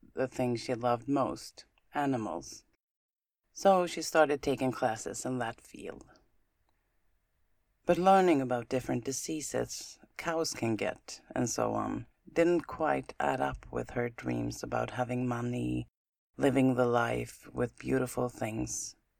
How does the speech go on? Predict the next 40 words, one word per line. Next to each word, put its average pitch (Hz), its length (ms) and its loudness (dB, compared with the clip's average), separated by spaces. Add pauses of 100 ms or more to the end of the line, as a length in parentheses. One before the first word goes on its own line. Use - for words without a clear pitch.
(200)
and 135 240 0
the 123 60 -2
possibility 120 960 -6
to 127 140 -6
travel. 135 640 -4 (1120)
So 160 500 2
she 165 240 -6
started 151 460 4
to 127 80 -12
cut - 340 -2
classes, - 800 -2 (800)
and 156 180 4
somehow 160 600 4
she - 240 -2
managed 135 460 2
to - 60 -8
get 139 200 -2
away 160 240 -2
with 127 200 -2
it. - 360 -6 (1400)
In 156 100 2
hindsight, 156 880 4
she - 220 -6
should 160 260 2
have 139 140 -2
just - 420 -6
changed 135 420 -2
schools - 580 -4
and 139 160 0
gone 131 160 4
off 127 180 2
to 127 100 -8
study 127 320 -2
business 131 560 -4
or 123 100 -2
marketing 135 560 0
or 110 80 -4
something 123 460 -4
like 123 220 -6
that, 135 440 -6